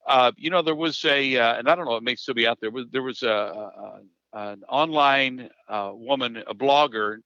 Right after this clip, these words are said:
and she was the Frontline Mom. And, um, I, I really she came recommended, and I read some of her stuff, and this is probably ten years ago.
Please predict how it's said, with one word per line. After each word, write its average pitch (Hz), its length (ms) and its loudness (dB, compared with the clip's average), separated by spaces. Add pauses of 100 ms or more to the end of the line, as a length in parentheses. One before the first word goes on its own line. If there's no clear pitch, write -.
and 113 460 -16
she - 160 -16
was 127 180 -12
the 107 80 -8
Frontline 147 520 2
Mom. 101 400 2 (560)
And, 107 420 2 (160)
um, 98 460 2
I, 127 140 4
I 120 100 -2
really 127 500 2 (320)
she 156 220 -8
came 165 300 0
recommended, 127 640 2
and 110 80 4
I 117 60 6 (180)
read 208 260 2
some 147 220 0
of 104 80 -8
her 104 100 -2
stuff, 107 320 0
and 117 100 -10
this 208 160 -2
is 110 100 -16
probably 92 260 0
ten 117 260 -6
years 120 320 -6
ago. 95 320 -8